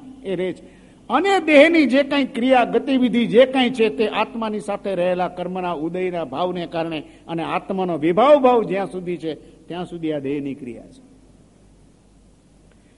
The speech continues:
જ્યારે એને જ્ઞાન ભાવ પ્રગટશે, પછી એ નથી.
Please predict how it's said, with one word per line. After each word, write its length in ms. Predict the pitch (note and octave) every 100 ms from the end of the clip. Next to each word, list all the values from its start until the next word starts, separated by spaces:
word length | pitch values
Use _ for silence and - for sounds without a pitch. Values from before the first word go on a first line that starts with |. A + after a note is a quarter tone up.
| _
જ્યારે 340 | A#2 E3 G#3 F#3+
એને 140 | F3
જ્ઞાન 400 | B2 B2 E3+ A3+
ભાવ 200 | E3+ F#3
પ્રગટશે, 460 | E3+ F3 E3+ E3 D#3+
પછી 280 | - D3+ D#3
એ 140 | E3
નથી. 320 | D#3+ D3+ B2